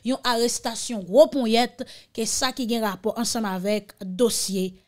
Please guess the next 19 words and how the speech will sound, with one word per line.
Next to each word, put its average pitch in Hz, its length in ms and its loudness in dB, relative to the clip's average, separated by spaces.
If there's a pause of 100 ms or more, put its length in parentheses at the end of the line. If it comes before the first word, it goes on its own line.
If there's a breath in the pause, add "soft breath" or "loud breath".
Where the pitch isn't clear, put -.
(120)
lajistis, - 880 -2 (560 loud breath)
chay 587 380 6
sòt 523 240 4
sou 466 180 6
tèt 480 300 4
li, 392 100 10
tonbe 392 320 6
sou 311 240 0
zepòl. 254 520 6 (440 loud breath)
Medam, 539 240 8
madmwazèl, 381 580 6
se 320 140 4
mesye 320 340 4
jan 302 180 2
ke 349 120 6
m 320 140 0
te - 180 4
anonse 269 560 4
w. 370 140 6